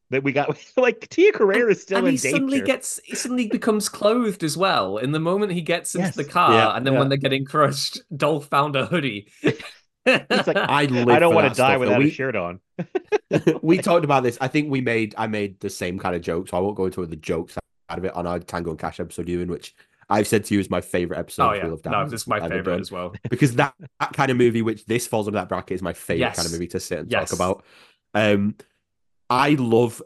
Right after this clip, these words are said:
Speaker 3: needlessly convoluted bad guy <laughs> plans. And it's
Speaker 1: Yes.
Speaker 3: what I love
Speaker 1: Yes.
Speaker 3: so much about, like, the classic era of James Bond, where no one ever thinks to fucking shoot Bond. They're like,
Speaker 1: It's
Speaker 3: hook him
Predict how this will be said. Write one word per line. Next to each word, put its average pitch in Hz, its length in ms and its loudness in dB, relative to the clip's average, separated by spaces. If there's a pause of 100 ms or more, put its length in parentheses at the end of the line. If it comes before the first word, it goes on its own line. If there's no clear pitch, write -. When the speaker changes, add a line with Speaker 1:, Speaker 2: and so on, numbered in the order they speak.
Speaker 3:
needlessly 104 680 -4
convoluted 95 720 -4
bad 87 220 -6 (100)
guy 92 240 -4 (120)
<laughs> - 140 -20
plans. 131 500 -2 (220)
And 117 100 -2
it's 131 100 6
Speaker 1:
Yes. 127 60 0
Speaker 3:
what 127 200 4
I 131 60 4
love 127 120 4
Speaker 1:
Yes. - 80 -2
Speaker 3:
so 117 260 2
much 120 280 -2
about, 101 240 -4
like, 95 180 -4
the 101 80 -4
classic 101 580 -2
era 95 300 0
of 101 80 -2
James 87 320 -4
Bond, 90 320 -4
where 117 160 0
no 110 300 2
one 104 160 4
ever 101 180 -2
thinks 101 300 -4
to 117 120 -8
fucking - 380 -12
shoot 90 320 -4
Bond. 87 260 -2
They're 98 140 -2
like, 95 260 -6
Speaker 1:
It's - 280 -12 (200)
Speaker 3:
hook 156 180 2
him 127 180 4